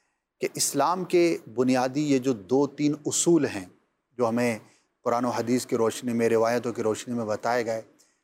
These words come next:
ہماری آدھی سے زیادہ طب اس کے اندر cover ہو جاتی ہے۔ اور وہ دو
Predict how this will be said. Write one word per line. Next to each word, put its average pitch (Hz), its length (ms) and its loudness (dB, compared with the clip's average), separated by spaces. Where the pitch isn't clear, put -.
ہماری 123 340 0
آدھی 120 320 0
سے 143 140 -4
زیادہ 120 300 2
طب 156 200 2
اس 123 160 -4
کے - 80 0
اندر 117 180 2
cover 110 300 0
ہو 98 120 -2
جاتی 95 340 -14
ہے۔ 101 60 -20
اور - 80 -8
وہ 123 120 2
دو 131 180 2